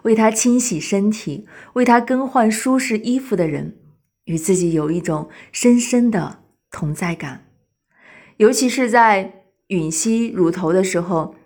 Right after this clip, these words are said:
那种熟悉的连接，感同在母胎中感觉的延伸，这种感觉总能让龟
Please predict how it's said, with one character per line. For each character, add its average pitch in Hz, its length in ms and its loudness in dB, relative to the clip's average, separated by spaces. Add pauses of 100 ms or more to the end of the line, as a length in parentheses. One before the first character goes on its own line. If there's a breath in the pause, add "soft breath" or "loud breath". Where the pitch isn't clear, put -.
(100)
那 233 140 2
种 208 140 6
熟 196 240 4
悉 208 160 2
的 214 100 4
连 165 220 2
接， 202 340 2 (300 loud breath)
感 165 220 0
同 175 200 -4
在 202 200 2
母 160 180 -2
胎 190 220 -4
中 196 420 -2 (240)
感 151 240 -8
觉 160 180 -4
的 175 140 2
延 151 180 -4
伸， 185 460 -4 (580)
这 262 160 0
种 220 200 4
感 165 260 2
觉 160 340 -2 (220 loud breath)
总 165 260 0
能 160 140 0
让 214 260 2
龟 226 400 2